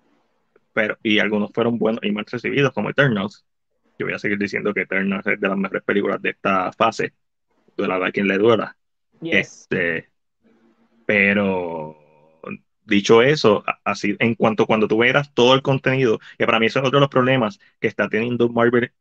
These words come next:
Speaker 1: y que probablemente va a seguir teniendo, y es que al tener tanto contenido y ahora más series, la calidad de todo ha bajado en general. De-, eh,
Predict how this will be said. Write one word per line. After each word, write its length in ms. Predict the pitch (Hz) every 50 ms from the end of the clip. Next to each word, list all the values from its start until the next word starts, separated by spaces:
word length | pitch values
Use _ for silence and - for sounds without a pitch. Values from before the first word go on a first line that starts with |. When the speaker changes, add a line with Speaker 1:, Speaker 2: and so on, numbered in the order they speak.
| _ _ _ -
Speaker 1:
y 120 | - 107
que 120 | - 110
probablemente 480 | 101 - 104 95 107 135 143 143 143 143
va 80 | 135 131
a 40 |
seguir 240 | 131 - 131 131 123
teniendo, 520 | 123 127 127 131 135 135 127 107 101 101 _ - - - - _ _ _ -
y 160 | - 113 104
es 160 | 107 - -
que 320 | - 127 123 117 117 _ _ _ _ _ _ _ _
al 220 | - 113 110 104 _
tener 360 | - 113 107 104 104 107 - _
tanto 300 | - 131 127 139 139 143
contenido 480 | 139 139 135 - - 131 131 131 131 120
y 80 | 107
ahora 200 | 98 92 104 107 113
más 160 | 117 113 -
series, 680 | - - - 135 127 120 113 101 95 92 - - _ _ _ _ _
la 280 | - 123 107 107 107 104
calidad 500 | - 110 104 101 101 101 101 104 - - _ _ _
de 120 | - 120 113
todo 260 | - 123 120 123 117
ha 80 | 107 107
bajado 320 | 107 104 104 117 107 113
en 80 | 110 101
general. 380 | - 110 95 85 - - - _ _ _ _ _ _ _ _ _ _ _ _ _ _ _ _ _ _ _ _ _ _ _ _ _ _ _ _ _ _ _ _
De-, 160 | - - - - _ _ _ _ _ _ _ _ _ _ _ _ _ _ _ -
eh, 720 | 107 104 104 101 98 95 92 90 92 90 92 - -